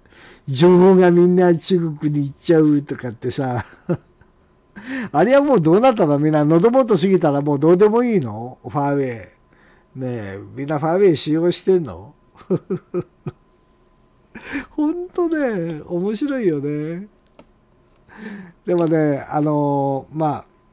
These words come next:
ユミネジ、ほんと信用ならんって言うけど、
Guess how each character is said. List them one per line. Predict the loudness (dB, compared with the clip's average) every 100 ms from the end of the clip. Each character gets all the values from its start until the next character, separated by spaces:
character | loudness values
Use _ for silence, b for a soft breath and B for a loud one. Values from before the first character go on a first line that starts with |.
| _ _ _ _ b b b -4
ユ | 0
ミ | 4 6
ネ | 6
ジ、 | 4 2 2 2 2 2 2 0
ほ | 0 0
ん |
と | 0
信 | 0 2 2
用 | 2 2
な | 2
ら | 2 0
ん | -2
っ |
て | -4 -2
言 | 0
う | -2
け | -4
ど、 | -4 -4 -4 -6 -10